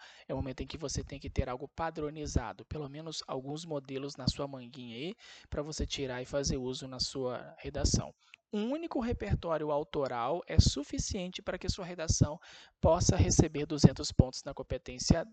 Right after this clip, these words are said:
dois. Claro que você vai usar mais repertórios nos parágrafos de argumentação, mas isso já visando a competência três é uma alternativa de persuasão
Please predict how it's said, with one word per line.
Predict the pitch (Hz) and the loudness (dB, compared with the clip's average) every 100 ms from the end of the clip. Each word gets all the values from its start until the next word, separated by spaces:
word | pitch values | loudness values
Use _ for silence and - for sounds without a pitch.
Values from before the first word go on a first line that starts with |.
| _ | _
dois. | 120 147 143 95 - - - - _ | _ -2 0 -2 -8 -12 -14 -20 _
Claro | - 117 113 | -10 -8 -6
que | 151 | -4
você | 156 - 143 | -2 -2 -2
vai | 139 | -4
usar | 143 123 - | -2 -2 -4
mais | 113 110 | -8 -8
repertórios | 127 - 151 - 131 131 156 165 - _ _ | -8 -8 -6 -4 -4 -4 -6 -8 -10 _ _
nos | 113 - | -14 -10
parágrafos | 110 107 104 107 - 117 | -8 -8 -8 -10 -10 -8
de | 135 | -8
argumentação, | 135 139 - - - 151 - - - - | -8 -8 0 0 2 0 -4 -12 -12 -6
mas | 196 190 | 2 4
isso | - 208 | 4 0
já | 202 | -4
visando | 214 180 170 | -4 -6 -6
a | 180 | -6
competência | 156 151 147 143 - | -4 -4 0 2 2
três | - 143 170 - | 0 -6 -6 -8
é | 156 | -8
uma | 156 | -8
alternativa | 160 160 147 143 143 160 | -8 -10 -10 -6 -6 -6
de | 175 | -8
persuasão | - 165 - - 170 147 - 127 | 6 10 10 8 0 2 2 0